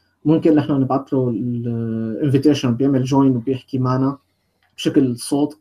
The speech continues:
أسهل من إنه يكتب كتابة على الشات. آه، كمان شغلة تانية الأخ عمر، آه، كتير عم يأكد عليها وبده إياها، يلي هي إنه، آه، حيكون ال-، الميتينج ك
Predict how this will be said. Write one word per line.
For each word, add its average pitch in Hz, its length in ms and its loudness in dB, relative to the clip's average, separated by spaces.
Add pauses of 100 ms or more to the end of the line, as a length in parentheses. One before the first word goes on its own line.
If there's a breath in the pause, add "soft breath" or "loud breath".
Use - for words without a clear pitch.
(100)
أسهل 165 380 -2
من 135 140 -2
إنه 131 200 -2
يكتب 135 240 -4
كتابة 135 460 0
على 123 500 -4
الشات. 120 600 -8 (1200 soft breath)
آه، 156 640 6
كمان 180 280 0
شغلة 185 260 -4
تانية 170 260 -6
الأخ - 260 -8
عمر، 143 260 -4
آه، 123 720 -6
كتير 123 340 -6
عم 117 140 -4
يأكد 120 300 -2
عليها 120 280 -2
وبده 117 300 -6
إياها، 120 380 -2 (340 soft breath)
يلي 135 260 2
هي 135 260 6
إنه، 127 480 2
آه، 123 200 -4
حيكون 147 600 0
ال-، 113 760 -4
الميتينج 147 540 -2 (920)
ك 139 60 -6